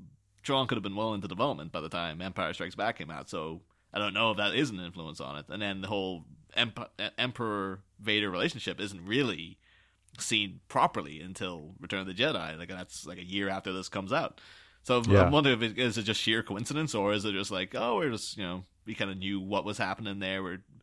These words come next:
Speaker 1: extrapolating from the same ideas and stuff.
Speaker 2: I think it's just, like, the idea of an emperor and a lieutenant, and
Speaker 1: Mm.
Speaker 2: the lieutenant being the,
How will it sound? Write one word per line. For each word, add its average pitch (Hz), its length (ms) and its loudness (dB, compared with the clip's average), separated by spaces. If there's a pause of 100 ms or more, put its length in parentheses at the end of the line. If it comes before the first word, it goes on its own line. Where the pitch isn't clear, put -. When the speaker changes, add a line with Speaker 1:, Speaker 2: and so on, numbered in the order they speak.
(280)
Speaker 1:
extrapolating 107 720 4
from 110 120 -6
the 101 60 -4
same 101 500 0
ideas 104 580 0
and 120 100 -8
stuff. 135 220 -4 (920)
Speaker 2:
I 143 280 12
think 120 280 8
it's 113 120 8
just, - 300 8
like, 101 340 8 (500)
the 117 240 12
idea 113 640 12
of 101 380 8
an 95 160 8
emperor 104 640 8 (180)
and 92 400 6
a 90 400 6
lieutenant, 95 720 6 (520)
and 92 200 8
Speaker 1:
Mm. - 20 4
Speaker 2:
the 87 80 8
lieutenant 90 600 6
being 87 400 6
the, 82 440 4